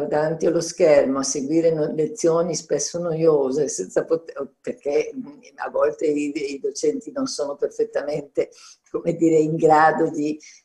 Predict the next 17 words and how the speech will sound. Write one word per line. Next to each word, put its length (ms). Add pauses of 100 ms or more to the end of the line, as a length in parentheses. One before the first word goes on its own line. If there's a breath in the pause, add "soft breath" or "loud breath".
(120)
utilizzare 640
questi 300
strumenti 640
nuovi, 540
o 100
pensano, 500
ripetono 680
la 100
didattica 560
e 60
poi 160
fanno 360
appunto 680 (140)
un'ora 360
in 80
fila 320
l'altra. 480